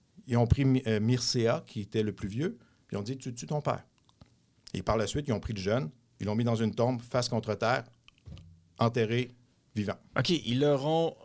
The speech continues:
Speaker 2: le, le jeune qu'ils ont utilisé, qui
Speaker 1: Ouais.
Speaker 2: a tué son propre père, euh, ils l'ont, euh, ils l'ont tué par la suite.
Speaker 1: Ils l'ont tué. Ils, ben, ils l'ont enterré vivant.
Speaker 2: Ils l'ont enterré vivant. Ok.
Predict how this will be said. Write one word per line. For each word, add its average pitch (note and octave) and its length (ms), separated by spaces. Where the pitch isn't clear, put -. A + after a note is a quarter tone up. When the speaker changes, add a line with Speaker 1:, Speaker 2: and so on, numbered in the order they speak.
Speaker 2:
le, B2+ 260
le B2+ 180
jeune F#3 640
qu'ils C3 120
ont B2 80
utilisé, C3+ 640
qui - 100
Speaker 1:
Ouais. E3+ 60
Speaker 2:
a - 20
tué C#3+ 260
son C#3 180
propre B2 340
père, D3+ 480
euh, A2+ 420
ils A#2+ 240
l'ont, B2+ 440
euh, A2+ 340
ils A#2 160
l'ont A#2+ 160
tué B2 240
par A2+ 140
la G2+ 120
suite. F#2+ 280
Speaker 1:
Ils A2 80
l'ont B2 140
tué. A2 160
Ils, B2+ 120
ben, B2 120
ils C3 80
l'ont C3 80
enterré C3+ 240
vivant. A#2+ 240
Speaker 2:
Ils A#2 160
l'ont B2+ 140
enterré B2 440
vivant. G#2+ 340
Ok. F#2+ 320